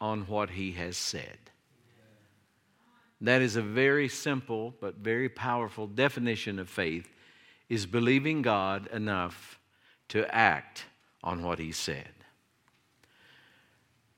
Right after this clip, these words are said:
There are two types of unbelief. We've learned about that in prior lessons.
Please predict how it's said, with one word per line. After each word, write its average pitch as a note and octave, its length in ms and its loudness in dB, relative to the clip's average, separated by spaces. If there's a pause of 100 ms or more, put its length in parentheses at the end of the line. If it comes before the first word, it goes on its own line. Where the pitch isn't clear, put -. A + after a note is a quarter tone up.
(520)
There B2+ 120 6
are - 20 4
two F#3+ 220 2
types F3+ 440 4
of C#3+ 140 4
unbelief. D3+ 600 2
We've B2 200 -2
learned B2+ 280 2
about A#2 500 -2
that G#2+ 320 -2 (100)
in G2+ 220 -10 (100)
prior G#2+ 320 2
lessons. G#2+ 600 -2